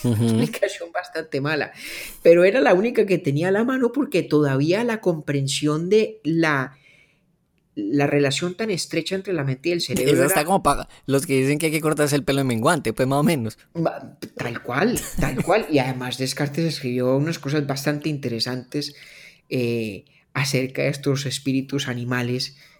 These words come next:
Speaker 2: que explican la interacción entre la mente y el cuerpo, ¿no?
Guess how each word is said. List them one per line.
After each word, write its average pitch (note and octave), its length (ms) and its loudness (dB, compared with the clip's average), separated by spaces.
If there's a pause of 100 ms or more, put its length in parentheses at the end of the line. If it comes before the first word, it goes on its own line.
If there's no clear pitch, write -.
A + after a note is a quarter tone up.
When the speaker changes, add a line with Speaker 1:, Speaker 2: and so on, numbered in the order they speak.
Speaker 2:
que - 100 -10
explican C3 460 -6
la C3+ 60 -4
interacción A#2+ 480 -6
entre A#2+ 200 -12
la A#2 80 -10
mente A2 260 -10
y C3 40 -4
el C3+ 80 -6
cuerpo, - 300 -6 (220)
¿no? D3+ 200 -10